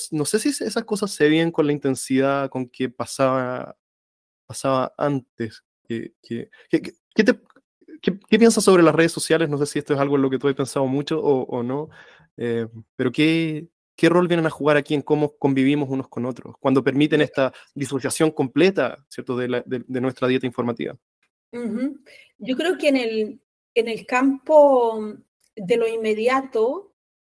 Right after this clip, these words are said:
Speaker 2: eh, de la política, eh, o sea, de la, de la mera actualidad, digámoslo así, sí cumple la función de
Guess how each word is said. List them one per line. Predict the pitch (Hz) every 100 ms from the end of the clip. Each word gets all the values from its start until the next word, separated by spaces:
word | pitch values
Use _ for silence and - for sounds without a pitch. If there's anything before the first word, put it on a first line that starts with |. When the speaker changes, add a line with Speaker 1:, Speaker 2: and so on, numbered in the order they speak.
| _
Speaker 2:
eh, | - 220 214
de | 220
la | 220 214
política, | 233 220 240 240 240 254 233 226 220 208 208 - -
eh, | 208 202 196 196 - _ _ _ _ _ _
o | 175
sea, | 226 220
de | 220
la, | 214 196
de | 220
la | 214
mera | 208 269 392
actualidad, | 277 254 - - 214 208 226 247
digámoslo | 180 190 196 196 214 214
así, | - 262 285 - _ _ - - - - - -
sí | -
cumple | 285 339 359
la | 302 285
función | 277 247 - 262 262 277 269
de | 220 220 226 220 214 208